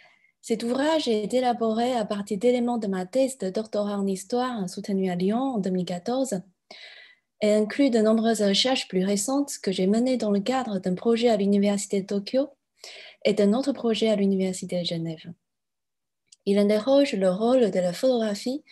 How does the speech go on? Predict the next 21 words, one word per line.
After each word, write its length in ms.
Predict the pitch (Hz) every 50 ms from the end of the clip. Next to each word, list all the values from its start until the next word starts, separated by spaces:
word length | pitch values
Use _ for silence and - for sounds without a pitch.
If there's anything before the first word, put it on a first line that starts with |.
| - - - - _ -
dans 80 | 226
la 140 | 220 208 202
légitimation 920 | 196 214 233 233 277 262 - - 277 262 254 254 247 - - 262 262 262 262
de 120 | 269 220
l'expansion 600 | 196 202 196 202 - - 240 233 - - 240 226
de 80 | 214 196
l'Empire 440 | 190 202 220 226 - 254 233 214
japonais, 520 | 208 214 208 208 - 202 196 190 196 208 - _ _ _ _ _ _
avec 240 | 202 196 180 190 190
comme 160 | 240 233 247
sujet 340 | 240 - - 247 220 233 220
d'étude 340 | 214 226 220 214 226 220 208
principal 680 | - 233 226 220 - 214 208 - 220 226 233 247 285 - _ - - - - _ -
les 140 | 190 196 190
peuples 320 | 226 233 233 226 214 196 185 214
autochtones 500 | 214 220 220 214 214 - 202 196 190 185
taïwanais. 480 | 185 170 165 165 160 156 160 - - - _ _ _ _ _ _ _ _ _ _ _ _ _ _ _ _ _ _ _ _ _ _ _ _ _
Pourquoi 280 | - 294 302 302 320 339
étudier 340 | 330 - 240 202 214 220 208
la 120 | 202 190
photographie ? 760 | 185 - 190 185 180 185 175 175 - - 170 175 - - -